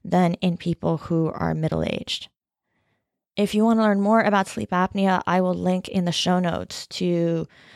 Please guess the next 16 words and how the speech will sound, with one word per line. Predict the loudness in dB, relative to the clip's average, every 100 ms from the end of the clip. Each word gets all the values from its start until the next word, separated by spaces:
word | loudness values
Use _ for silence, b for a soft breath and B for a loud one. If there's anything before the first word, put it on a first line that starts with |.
| B
a | -2
nice | 0 2 0
page | 0 -2 -2
from | -2
the | 0
website | 2 2 0 -4 -4
help | -2 -4 -2
guide | 0 0
dot | 0 2
org. | 4 4 2 -4 -6
They | -2
have | 0
a | 0
useful | -2 -4 -8
seven-item | -2 0 0 0 0 -2
questionnaire | -4 -6 -4 -2 2 2